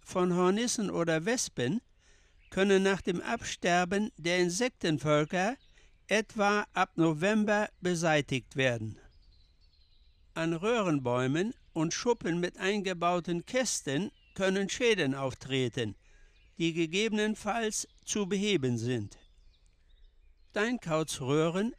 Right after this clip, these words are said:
müssen innen trocken bleiben. Ist die Dachpappe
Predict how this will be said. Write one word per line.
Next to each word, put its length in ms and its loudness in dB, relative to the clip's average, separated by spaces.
müssen 480 2
innen 480 0
trocken 460 0
bleiben. 520 -2
Ist 240 -2
die 140 -2
Dachpappe 800 -2